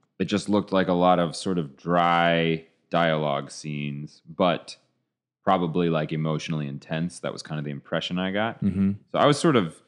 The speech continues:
Speaker 1: strapping in for a very austere, possibly, you know, I sort of was expecting, oh, maybe this is about a,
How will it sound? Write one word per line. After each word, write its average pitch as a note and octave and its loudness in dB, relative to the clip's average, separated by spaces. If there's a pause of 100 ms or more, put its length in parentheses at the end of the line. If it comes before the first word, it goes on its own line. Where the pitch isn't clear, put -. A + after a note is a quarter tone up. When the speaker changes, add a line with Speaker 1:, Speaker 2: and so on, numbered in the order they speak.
(120)
Speaker 1:
strapping G#2+ 2
in F#2 4
for F2+ -2
a E2 0
very F2+ 4
austere, E2+ 0
possibly, E2 -2 (380)
you G#2+ 4
know, G2+ 6
I F#2 4
sort F#2+ 0
of F2 0
was E2+ -2
expecting, E2+ -4
oh, F2+ 2
maybe E2 0
this D#2 -8
is D2+ -12
about D2+ -4
a, C#2+ -10